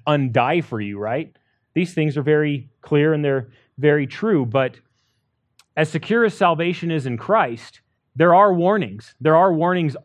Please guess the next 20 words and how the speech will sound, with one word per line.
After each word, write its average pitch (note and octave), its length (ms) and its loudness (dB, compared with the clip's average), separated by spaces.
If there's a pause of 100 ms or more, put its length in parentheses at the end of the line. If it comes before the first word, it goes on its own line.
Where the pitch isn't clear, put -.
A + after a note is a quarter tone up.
(460)
all A3 320 6
over G#3 260 4
the D3 100 0
place B2+ 320 -4
in D3 60 -6
the C3+ 60 -4
New C3+ 140 -4
Testament C3 500 -6 (120)
against C3 480 -6 (200)
falling A#2+ 500 -2
away, B2 420 -4 (160)
against C3+ 360 -4
having C3+ 380 -4
an B2 220 -12
unbelieving B2+ 640 -6
heart, A#2+ 340 -4 (180)
against C3 380 -6 (200)
being C#3+ 400 -2
lukewarm, C3+ 760 -2
right? A#2 320 -8